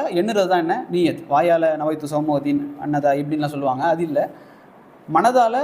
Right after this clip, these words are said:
நான் இன்னைக்கு நோன்பு பிடிக்க போறேன் அப்படின்னு எண்ணுறது ஒரு நிய-, ருக்குனாக இருக்குது. அதே போல இதை முறிக்கக்கூடிய விஷயங்கள்,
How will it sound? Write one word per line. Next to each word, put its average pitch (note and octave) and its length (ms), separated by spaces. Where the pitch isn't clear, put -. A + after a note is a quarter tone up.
நான் F#3 220
இன்னைக்கு F3+ 240
நோன்பு F3+ 180
பிடிக்க D3 220
போறேன் B2+ 400
அப்படின்னு D3+ 360
எண்ணுறது E3 380
ஒரு D#3 200
நிய-, D3+ 280
ருக்குனாக E3 400
இருக்குது. D3+ 280
அதே F3 100
போல F3+ 180
இதை G3+ 200
முறிக்கக்கூடிய A#3 580
விஷயங்கள், D#3+ 480